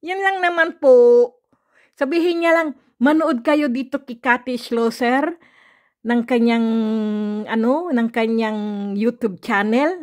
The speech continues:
Yun lang naman, beautiful people. Tapos magpuntahan po para magkaroon naman po ako ng maraming subscriber. Kasi po,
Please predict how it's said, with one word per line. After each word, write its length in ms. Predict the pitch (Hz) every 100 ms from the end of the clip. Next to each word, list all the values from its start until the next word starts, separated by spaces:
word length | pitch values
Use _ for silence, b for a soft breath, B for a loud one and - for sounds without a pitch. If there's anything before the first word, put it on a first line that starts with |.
| 254
Yun 240 | 277 466
lang 200 | 453 508 427 392
naman, 280 | 381 359
beautiful 400 | 294 311 - 269 262
people. 400 | 254 247 262 240 B B -
Tapos 320 | 311 349 -
magpuntahan 800 | 302 240 294 277 311 302 302 294
po 160 | 269
para 240 | - 320 349
magkaroon 560 | 330 262 320 302 294
naman 240 | 302 294 285
po 160 | 285
ako 160 | 269 285
ng 120 | 269
maraming 440 | 269 254 247 247 240
subscriber. 720 | 226 - - 214 208 226 247
Kasi 240 | 269 302
po, 160 | -